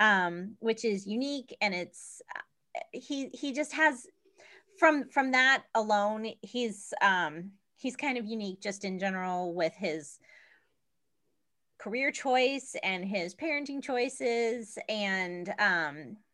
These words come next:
he was estranged from his, the wi-, the, they actually gotten divorced yet when she died. Um, so he gets custody of the child, and his in-laws are super not cool with that.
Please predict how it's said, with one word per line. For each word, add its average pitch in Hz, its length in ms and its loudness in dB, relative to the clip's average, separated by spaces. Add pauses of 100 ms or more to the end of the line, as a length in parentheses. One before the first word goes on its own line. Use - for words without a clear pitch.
(100)
he 269 220 -8
was 175 560 2
estranged 269 800 -4
from 202 280 0
his, 170 680 -6
the 196 100 -2
wi-, 214 340 4 (100)
the, 180 260 -6 (1800)
they 311 60 2
actually 277 360 0
gotten 220 280 4
divorced 190 420 -2
yet 151 220 2
when 170 220 -4
she - 160 -8
died. - 460 -4 (440)
Um, 180 380 6
so 208 260 2
he 269 380 -2
gets 226 240 0
custody 180 640 -2
of 175 300 2
the 180 60 -8
child, 254 580 0 (160)
and 190 260 -2 (140)
his 226 240 0
in-laws 196 520 2
are 165 220 -2
super 277 400 -4
not 175 220 -2 (260)
cool 190 180 0
with 156 180 -4
that. 147 340 2